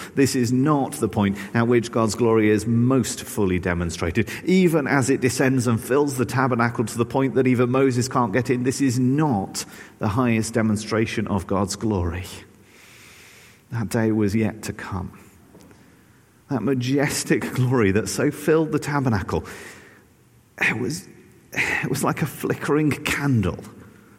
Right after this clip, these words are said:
compared to the fullness of what God had planned.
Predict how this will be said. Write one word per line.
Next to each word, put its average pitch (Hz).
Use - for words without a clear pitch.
compared 117
to -
the 101
fullness 101
of 90
what 85
God 85
had 80
planned. -